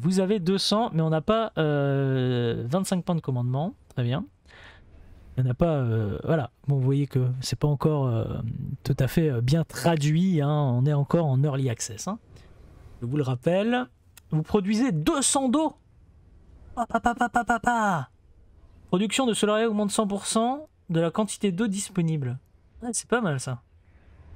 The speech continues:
Euh, rester gouverneur pendant soixante jours entraîne une victoire politique. Ah bah voilà, la victoire politique est là. D'accord. Euh, permet la formation de gardes du Landstadt.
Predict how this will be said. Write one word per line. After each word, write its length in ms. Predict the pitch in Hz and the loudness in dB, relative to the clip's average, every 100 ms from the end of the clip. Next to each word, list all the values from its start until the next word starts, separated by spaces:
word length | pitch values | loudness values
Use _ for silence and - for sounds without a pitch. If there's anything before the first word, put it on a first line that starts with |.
| - - - - | -20 -20 -10 -2
Euh, 260 | 165 165 | 0 2
rester 440 | 165 202 - 254 233 | 0 -2 -2 -2 0
gouverneur 680 | 208 214 233 226 240 240 233 | 2 2 2 2 0 0 -2
pendant 280 | 226 208 202 | 0 0 0
soixante 460 | - 240 - 226 | 0 0 2 0
jours 180 | 220 247 | 2 2
entraîne 280 | 208 - 220 | 0 0 2
une 180 | 185 160 | 2 2
victoire 440 | 196 - 269 - | 0 0 0 0
politique. 440 | 240 220 196 240 - | 0 0 0 -2 -2
Ah 100 | 139 | 0
bah 100 | 127 | 0
voilà, 280 | 117 147 | 0 -2
la 140 | 165 120 | 0 -2
victoire 320 | 120 - 127 | -2 -2 -4
politique 400 | - 120 127 127 | -4 -8 -8 -8
est 60 | 113 | -6
là. 160 | 175 - - - - - - - - - - - - - - - - - - | -6 -8 -20 -20 -20 -20 -20 -20 -20 -20 -20 -20 -20 -20 -20 -20 -20 -20 -8
D'accord. 540 | 127 117 - 131 156 196 - _ - - - - - - - - - - - - - - - - - - | -6 -6 -6 -4 -4 -6 -10 _ -20 -20 -20 -20 -20 -20 -16 -14 -14 -16 -18 -20 -20 -20 -20 -20 -20 -4
Euh, 320 | 185 185 185 190 | 0 2 2 0
permet 480 | - 214 214 247 | 0 2 2 2
la 140 | 247 196 | 2 2
formation 560 | 208 208 208 - 240 | 2 2 0 0 2
de 140 | 220 170 | 2 2
gardes 480 | 160 220 240 208 160 | 2 2 2 0 0
du 200 | 147 156 | 0 2
Landstadt. 800 | 196 285 - - 196 196 - | 2 2 0 0 0 0 -2